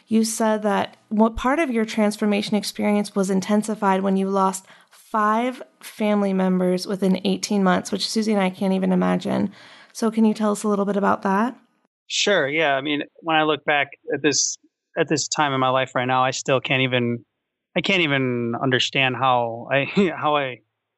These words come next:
Speaker 2: how I dealt with that. It was
Speaker 1: Yeah.
Speaker 2: a very hard, very hard time in my life.
Speaker 1: I can imagine. It's very traumatic.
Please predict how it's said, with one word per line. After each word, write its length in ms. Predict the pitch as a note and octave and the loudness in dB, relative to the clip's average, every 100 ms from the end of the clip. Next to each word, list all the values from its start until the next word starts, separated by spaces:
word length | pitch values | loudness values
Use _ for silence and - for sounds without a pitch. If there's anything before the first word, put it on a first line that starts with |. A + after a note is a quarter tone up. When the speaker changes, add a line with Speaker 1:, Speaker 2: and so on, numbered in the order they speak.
| _ - | _ -2
Speaker 2:
how 140 | G3+ | 2
I 80 | E3 | 2
dealt 220 | C#3 B2+ | 0 -2
with 140 | B2 | -2
that. 180 | A#2+ A2+ - | -4 -6 -4
It 120 | G#3+ | -2
was 260 | G#3 G3+ | 0 0
Speaker 1:
Yeah. 60 | - B2+ | -2 -4
Speaker 2:
a 20 | - - | -10 -4
very 220 | F#3 A3+ | 0 0
hard, 440 | F3+ F3 D3 B2+ B2 _ _ _ _ - | 0 0 0 -4 -12 _ _ _ _ -4
very 160 | F3 | -2
hard 240 | E3+ D#3 C#3+ | 2 0 0
time 240 | - C#3+ | 0 0
in 80 | C3 | 2
my 80 | A#2+ | 2
life. 220 | B2 - - _ _ _ _ - | 0 -4 -12 _ _ _ _ -8
Speaker 1:
I 80 | |
can 160 | G3+ A3+ | -4 0
imagine. 400 | G#3+ G3+ G#3 G3 | 2 2 0 0
It's 220 | F#3 F#3 | -2 -4
very 360 | F#3+ G#3+ G#3+ G#3 | -4 0 2 0
traumatic. 720 | - G3 F#3 F#3 G3 - | -2 0 2 2 -2 -6